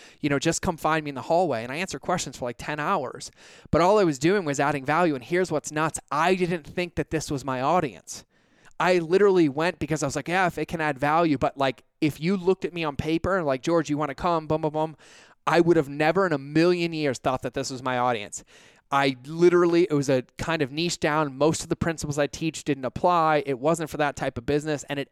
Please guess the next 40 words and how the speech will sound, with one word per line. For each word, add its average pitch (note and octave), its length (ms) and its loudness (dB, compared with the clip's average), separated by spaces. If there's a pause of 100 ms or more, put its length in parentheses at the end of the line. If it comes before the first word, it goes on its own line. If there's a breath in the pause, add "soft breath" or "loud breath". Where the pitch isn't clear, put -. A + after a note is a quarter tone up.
ended F3 300 0
up D#3 160 0
becoming F3 500 -4
it. C3 220 -4 (400 loud breath)
And D#3+ 140 2
it D#3+ 100 -2
showed G3+ 400 4
me G3 140 -2
a D3+ 60 2
part F3 300 2
of D#3+ 120 2
a C#3 60 2
market D3+ 560 0 (920)
where E3 380 4
I D#3+ 240 2
had F#3 420 2
an E3+ 160 -2
ideal D3+ 380 0
customer F3 420 -2
that E3 120 2
I C#3+ 100 2
didn't E3 400 -6
know D#3+ 240 0
was D3 200 0
an D3 80 -6
ideal C3+ 360 -4
customer F3+ 420 -6
that D#3 160 0
I B2 80 0
wouldn't D#3+ 460 -4
have C3+ 320 -8
gotten C3+ 380 -6
without A#2 400 -8
that A2 180 -10
feedback. D#3+ 480 -4
And A#2+ 100 -18
so B2 80 -10
I A#2 60 -8
show A3+ 280 2
up, - 320 0